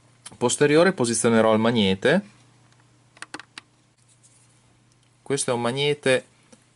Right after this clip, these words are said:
in pratica sono due placchette di alluminio con all'interno un, eh, disco di neodimio che ha, eh, veramente un potere attrattivo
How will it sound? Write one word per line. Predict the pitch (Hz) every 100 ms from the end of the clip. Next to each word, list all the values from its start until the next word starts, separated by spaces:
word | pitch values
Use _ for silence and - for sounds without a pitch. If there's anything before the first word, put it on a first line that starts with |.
| _ _ _ _
in | 107
pratica | 120 131 131 120
sono | - 120
due | 113 127
placchette | 123 113 - 120 120 110
di | 110
alluminio | 107 117 117 107 107 113
con | - 113
all'interno | 107 110 110 110 107 110 107 - - - - _ _ _ -
un, | 107 107 107
eh, | 101 101 98 98 98 101 - _ _ _ _ _
disco | 104 131 - -
di | 113 110
neodimio | 107 101 95 92 95 90 92 _ _
che | - 104
ha, | 104 104 -
eh, | 98 92 92
veramente | 101 104 104 101 104
un | 98 98 95 92 92
potere | - 104 104
attrattivo | 101 98 101 104 98 95